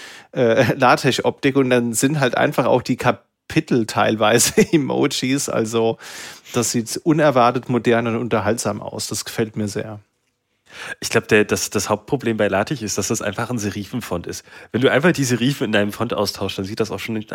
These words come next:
Speaker 2: nur noch halb so schlimm aus.
Speaker 1: Das stimmt.
Speaker 2: Das ist meine, meine, meine wilde Verschwörungstheorie. Ich freu mich schon auf die Feedback-Mails in der nächsten Folge.
Speaker 1: <laughs> Genau das.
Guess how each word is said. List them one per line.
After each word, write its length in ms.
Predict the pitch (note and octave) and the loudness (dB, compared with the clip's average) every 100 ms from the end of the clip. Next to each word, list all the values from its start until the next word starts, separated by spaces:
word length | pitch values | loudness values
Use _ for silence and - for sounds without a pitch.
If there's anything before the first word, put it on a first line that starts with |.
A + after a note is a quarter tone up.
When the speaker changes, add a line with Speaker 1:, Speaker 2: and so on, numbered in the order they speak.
| F#2+ | -10
Speaker 2:
nur 160 | G#2+ A#2 | -4 -2
noch 120 | A2 | 0
halb 140 | A2+ A2 | 0 -4
so 80 | A2 | -6
schlimm 240 | - G2 | -6 -6
aus. 260 | - - - _ | -8 -14 -16 _
Speaker 1:
Das 160 | A2+ - | -12 -4
stimmt. 280 | A#2 G#2 A#2 | -2 2 2
Speaker 2:
Das 120 | B2+ | 2
ist 140 | A#2+ | 2
meine, 280 | C3+ B2 A#2 - - - | 4 4 2 0 -14 -2
meine, 300 | A#2+ B2+ C3 | 4 6 6
meine 320 | B2 A#2+ A#2 B2 | 6 4 4 6
wilde 240 | D3 C3 | 6 4
Verschwörungstheorie. 1080 | - A2+ - B2+ A2+ G#2+ - - A2 G#2+ G#2 | 2 -2 2 2 2 -2 -4 0 0 0 -2
Ich 100 | - | -2
freu 160 | B2+ | 0
mich 160 | B2 A2+ | 0 -2
schon 100 | A2+ | -4
auf 80 | - | -4
die 100 | A2 | -4
Feedback-Mails 720 | G#2+ C3 - G#2+ - G#2 A2 A2+ | -6 -8 -2 -2 0 0 0 0
in 80 | G#2 | 0
der 80 | G2+ | 0
nächsten 320 | G#2+ - - | -2 -4 -6
Folge. 320 | G2+ G#2 C#3+ | -2 0 2
Speaker 1:
<laughs> 60 | A2 - - - - - _ - | 0 -2 -10 -12 -8 -8 _ -4
Genau 300 | A#2 A2+ A2+ | 0 0 2
das. 300 | A2+ A2+ | 0 -2